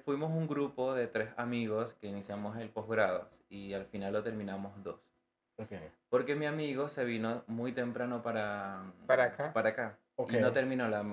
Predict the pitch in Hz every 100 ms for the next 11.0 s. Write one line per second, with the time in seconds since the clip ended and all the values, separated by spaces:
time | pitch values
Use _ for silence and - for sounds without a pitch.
0 | - 101 98 98 101 101 101 101 95 -
1 | _ 92 87 87 92 - 87 - _ _
2 | _ - 123 - 104 101 107 _ _ _
3 | - 127 131 139 151 165 160 156 147 151
4 | 135 127 117 104 107 107 101 104 110 127
5 | 151 143 127 127 135 151 151 123 - 107
6 | - 107 92 104 101 - _ - 107 104
7 | - _ _ _ _ 127 - 135 - -
8 | 131 131 131 - 135 135 135 139 147 170
9 | 147 139 127 123 127 139 151 151 156 139
10 | - 151 156 160 156 147 139 113 110